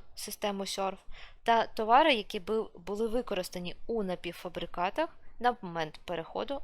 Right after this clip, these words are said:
на систему Сьорф. Тоді в нас буде врахована правильна собівартість. Надалі ви вже зможете собі проводити коли завгодно інвентаризацію на наступний день, або через день, або через тиждень, через місяць пос-, після початку роботи.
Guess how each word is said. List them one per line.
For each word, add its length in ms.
на 100
систему 560
Сьорф. 340
Тоді 240
в 40
нас 160
буде 240
врахована 560
правильна 400
собівартість. 800
Надалі 380
ви 120
вже 180
зможете 520
собі 260
проводити 680
коли 200
завгодно 580
інвентаризацію 1040
на 100
наступний 500
день, 240
або 240
через 320
день, 200
або 180
через 320
тиждень, 420
через 300
місяць 360
пос-, 220
після 300
початку 500
роботи. 500